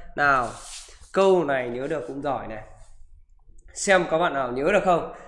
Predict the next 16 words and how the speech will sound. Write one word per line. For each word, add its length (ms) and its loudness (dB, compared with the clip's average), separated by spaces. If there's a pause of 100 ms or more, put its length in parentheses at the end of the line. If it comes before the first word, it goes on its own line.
(480)
Suất 200 4
điện 120 8
động 200 8
cảm 180 2
ứng 180 6
nó 80 4
sẽ 140 4
bằng 200 2
gì 160 0
nhỉ 140 -4
các 60 -6
bạn 200 -4
nhỉ? 60 -8 (480)
Ừm. 640 -2 (560)
Nào. 520 -2 (520)
<laughs> 280 -8